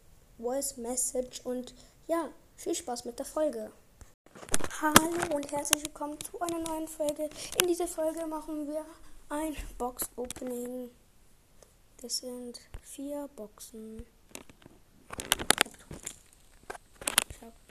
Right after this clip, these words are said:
vier Boxen. Ich fange mit der Brawl Box an. Brawl Box und dreißig Münzen, zwei verbleibende,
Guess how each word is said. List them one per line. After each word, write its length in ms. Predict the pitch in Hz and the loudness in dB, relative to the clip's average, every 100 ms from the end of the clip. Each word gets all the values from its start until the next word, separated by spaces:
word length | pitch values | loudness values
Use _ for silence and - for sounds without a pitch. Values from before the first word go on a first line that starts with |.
| - - - - - | -20 -20 -20 -20 -20
vier 160 | - - | -6 -4
Boxen. 920 | - - - - - - - - - - - | 2 4 4 0 0 0 2 0 -2 -14 -16
Ich 80 | - | -12
fange 240 | 269 269 | -10 -8
mit 160 | 269 269 | -8 -10
der 80 | 233 | -16
Brawl 360 | - 247 269 | -16 -10 -10
Box 280 | 285 277 - | -8 -8 0
an. 160 | 302 349 - - | 0 0 -8 -14
Brawl 200 | 240 269 | -14 -14
Box 300 | 320 330 - | -14 -16 -14
und 440 | - 285 359 - - - - - - - - - - - - - - - - - | 2 2 2 -10 -18 -20 -20 -20 -20 -20 -20 -20 -20 -20 -20 -20 -20 -20 -20 -20
dreißig 320 | - 277 262 - | -16 -12 -6 -4
Münzen, 260 | 277 277 | -4 -4
zwei 180 | 247 254 | -10 -14
verbleibende, 720 | - 214 254 285 311 311 311 | -14 -8 -8 -6 -10 -8 -10